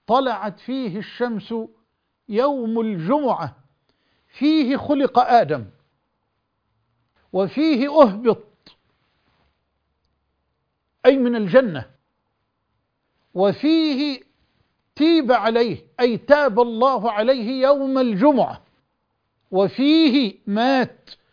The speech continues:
أي مات يوم جمعة، وفيه تقوم الساعة، أي تقوم الساعة يوم جمعة، وما من دابة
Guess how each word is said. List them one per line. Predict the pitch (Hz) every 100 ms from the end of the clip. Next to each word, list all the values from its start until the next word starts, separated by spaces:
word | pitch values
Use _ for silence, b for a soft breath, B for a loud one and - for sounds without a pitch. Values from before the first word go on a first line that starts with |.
| _ _ -
أي | 220 226
مات | 233 262 277 -
يوم | 269 247 285 294 262 262
جمعة، | 185 302 311 226 160 - _ _ _ _ _ _ _ _
وفيه | 175 196 - 269 320 330 269 311 269 _ _
تقوم | 233 214 277 254
الساعة، | 208 - 240 226 139 110 _ _ _ _ -
أي | 190
تقوم | - 214 - 294 302 262
الساعة | 196 - 262 294 262 247 -
يوم | 254 240 302 285 269
جمعة، | 254 196 330 320 226 165 - _ _ _ _ _ _ _ _ _
وما | 190 214 214
من | 190 190 151
دابة | 202 214 135 170 165 151